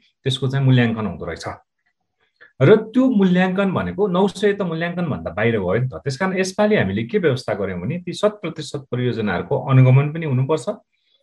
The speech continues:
र मूल्याङ्कन पनि हुनुपर्छ भन्ने सन्दर्भमा चाहिँ हामीले काम गर्यौँ। र खास गरी साना परियोजनाहरू, अघि मैले तपाईँलाई भने विभिन्न साइजका परियोजनाहरू छन्, एक करोडसम्मका परियोजनाहरू चाहिँ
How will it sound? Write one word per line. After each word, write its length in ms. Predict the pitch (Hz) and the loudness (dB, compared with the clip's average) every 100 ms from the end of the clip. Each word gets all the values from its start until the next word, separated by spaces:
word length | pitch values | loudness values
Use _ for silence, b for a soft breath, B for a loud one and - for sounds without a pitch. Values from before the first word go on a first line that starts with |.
| _ 131 | _ 0
र 100 | 165 | 2
मूल्याङ्कन 640 | 156 180 185 185 196 185 | 6 6 6 4 2 2
पनि 140 | 196 | 0
हुनुपर्छ 460 | 160 104 127 123 135 | 0 -2 -4 -4 -4
भन्ने 380 | 135 131 82 120 | -8 -8 -4 -2
सन्दर्भमा 520 | 123 117 117 113 107 | -2 -2 -2 -4 -6
चाहिँ 220 | 110 82 | -6 -8
हामीले 220 | 87 95 | -8 -10
काम 280 | 98 104 98 | -4 -2 -2
गर्यौँ। 320 | 95 147 226 B B | -2 -2 -4 B B
र 320 | 127 165 160 - | 2 4 4 2
खास 220 | 202 196 | -2 0
गरी 120 | 185 | -2
साना 320 | 185 214 208 196 | -2 0 0 0
परियोजनाहरू, 760 | 151 131 110 101 95 87 156 | 0 0 0 -2 -6 -6 -6
अघि 160 | 175 123 | -4 -2
मैले 220 | 117 117 | 0 -2
तपाईँलाई 340 | 110 113 104 | -4 -4 -4
भने 160 | 85 101 | -4 -8
विभिन्न 680 | - 104 107 123 123 92 - | -10 -8 0 2 2 0 -8
साइजका 460 | 92 - 117 117 104 | -8 -2 -2 0 -8
परियोजनाहरू 640 | - 92 90 90 85 80 | -6 -8 -8 -8 -10 -12
छन्, 200 | - 202 | -8 -8
एक 240 | 214 202 - | -2 -4 0
करोडसम्मका 600 | 190 185 - 127 123 120 | 0 0 -2 -2 -2 -4
परियोजनाहरू 680 | 113 101 101 90 87 76 78 | -4 -4 -4 -4 -6 -8 -8
चाहिँ 280 | - 175 | -4 -4